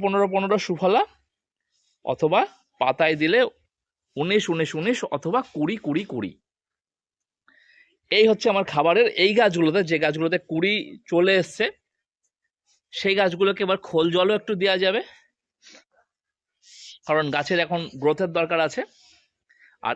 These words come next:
এই সময় কিন্তু গাছে প্রচুর পরিমাণে জাপ পোকা, সাদা মাছির আক্রমণ হবে এবং কুঁড়িগুলো নষ্ট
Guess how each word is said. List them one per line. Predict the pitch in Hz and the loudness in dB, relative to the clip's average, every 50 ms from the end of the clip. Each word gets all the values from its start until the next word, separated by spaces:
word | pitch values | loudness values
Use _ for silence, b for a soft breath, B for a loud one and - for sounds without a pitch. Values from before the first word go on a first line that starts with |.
| - - 170 | -2 0 -2
এই | 196 | 0
সময় | - - 226 233 240 220 | 0 0 -2 -2 -2 -2
কিন্তু | - 220 196 185 175 269 381 440 427 _ - | -2 -4 -6 -6 -4 -4 -4 -4 -4 _ -6
গাছে | 151 135 - - 160 156 147 - - _ _ _ _ _ _ _ _ _ _ _ _ _ _ - | -6 -4 -2 0 0 0 0 0 -4 _ _ _ _ _ _ _ _ _ _ _ _ _ _ -8
প্রচুর | 170 156 - 208 190 202 | -4 0 0 0 2 2
পরিমাণে | 196 185 180 185 185 175 143 120 | 0 0 0 0 0 -2 -2 -2
জাপ | 147 143 156 - _ - | -2 -2 -2 -4 _ -8
পোকা, | 170 151 - 180 170 165 - - | -8 -6 -2 -2 -2 -2 -2 -4
সাদা | - 139 135 156 151 | -4 -2 0 0 0
মাছির | 143 139 139 131 - 196 180 | 0 0 -2 -2 -2 -2 -2
আক্রমণ | 170 165 - - 170 170 165 165 | -2 -2 -4 -4 -4 -2 -2 -2
হবে | 165 165 214 | 0 0 0
এবং | 202 180 170 160 - _ - | -2 -2 -4 -6 -8 _ -10
কুঁড়িগুলো | 160 170 190 214 214 175 196 202 202 185 | -8 -6 -4 -4 -4 -2 -2 -2 0 0
নষ্ট | 160 147 143 - - - | 0 -2 -4 -4 -4 -2